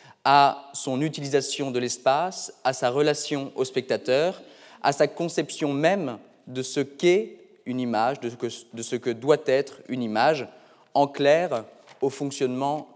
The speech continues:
de ces tableaux. Alors, fonctionnement, le mot peut faire bondir, je peux le comprendre.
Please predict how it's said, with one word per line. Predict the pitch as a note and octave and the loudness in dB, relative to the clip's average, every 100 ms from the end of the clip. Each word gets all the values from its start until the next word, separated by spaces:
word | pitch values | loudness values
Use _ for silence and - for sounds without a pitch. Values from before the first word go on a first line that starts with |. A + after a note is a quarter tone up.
| _ | _
de | G#2 B2+ | -8 -4
ces | C3 | -4
tableaux. | G#2 F2+ D#2+ - _ _ _ _ _ - - _ _ _ | -4 -6 -8 -14 _ _ _ _ _ -20 -20 _ _ _
Alors, | A#2 A#2+ | 0 0
fonctionnement, | - F3 - D#3+ E3 F#3 G#3 - - _ | 0 -4 0 0 2 0 0 -4 -16 _
le | - B2+ C#3+ | -6 -2 2
mot | E3+ | 2
peut | F#3+ | 2
faire | D3+ D3 | 4 4
bondir, | C#3 C3 G#2 F2+ | 2 -4 -4 -6
je | G2 | -6
peux | C3+ | -4
le | C#3+ | -4
comprendre. | C3+ A2+ G2 F2 E2+ | -4 -8 -8 -10 -12